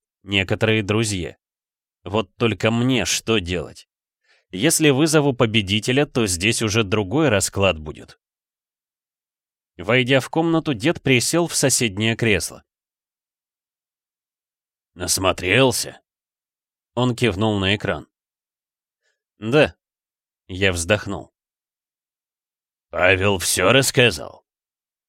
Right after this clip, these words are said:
Дед глянул на меня. Я пожал плечами.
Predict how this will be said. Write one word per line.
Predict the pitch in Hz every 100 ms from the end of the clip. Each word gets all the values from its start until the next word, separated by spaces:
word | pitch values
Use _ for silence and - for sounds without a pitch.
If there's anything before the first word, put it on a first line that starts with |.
| _ _ _
Дед | 101 110 135
глянул | 95 113 101 101
на | 98
меня. | 101 107 80 58 _ _ _
Я | - 98
пожал | 104 120 95 92
плечами. | 85 98 95 104 82 -